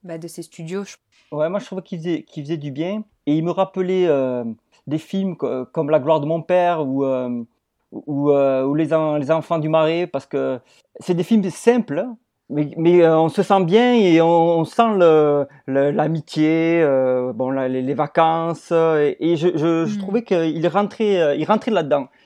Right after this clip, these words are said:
Speaker 2: Et par exemple, on ne dira jamais que, euh, La gloire de mon père, c'est un film pour enfants, par exemple. Vous l'avez vu, Les enfants du Marais ?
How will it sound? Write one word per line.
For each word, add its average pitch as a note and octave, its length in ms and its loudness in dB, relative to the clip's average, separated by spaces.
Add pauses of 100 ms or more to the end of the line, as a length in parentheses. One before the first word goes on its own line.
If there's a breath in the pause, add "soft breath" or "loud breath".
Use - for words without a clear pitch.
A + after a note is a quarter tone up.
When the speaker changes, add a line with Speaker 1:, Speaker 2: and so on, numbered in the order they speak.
Speaker 2:
Et D#3 160 2
par D3+ 160 -2
exemple, F3+ 200 0
on - 20 -2
ne E3+ 60 -4
dira C#3+ 260 -2
jamais E3 460 -2 (340 soft breath)
que, D3 80 -4
euh, C3+ 640 0 (280 soft breath)
La C3 240 -4
gloire C#3 200 0
de A#2+ 40 -6
mon B2 160 -6
père, F#3 440 4 (180 soft breath)
c'est - 140 -8
un C3 80 -6
film F#3 200 -4
pour E3 160 -10
enfants, F#3 340 -2
par B2 120 -4
exemple. A#2 340 -10 (640)
Vous A#2 160 -12
l'avez C#3 160 0
vu, F3 100 -6
Les G3 140 -6
enfants F3+ 180 -6
du F3 60 -8
Marais ? F#3 300 -10